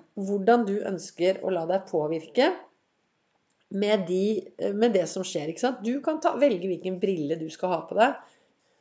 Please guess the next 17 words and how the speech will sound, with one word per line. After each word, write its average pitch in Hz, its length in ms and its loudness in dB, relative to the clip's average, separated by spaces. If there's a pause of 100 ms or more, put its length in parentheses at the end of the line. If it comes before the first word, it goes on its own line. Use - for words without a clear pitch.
Og 214 80 0
når 220 80 6
jeg 220 140 2
mener 202 260 2
brille, 214 400 4
så 220 160 -6
snakker 208 240 -2
jeg 202 60 -2
om 202 80 -4
hvilken 226 240 -4 (100)
holdning 202 640 0
du 185 160 -6
skal 202 300 -8
ha 220 140 4 (580)
til - 180 2
alt 190 300 4
det 175 80 2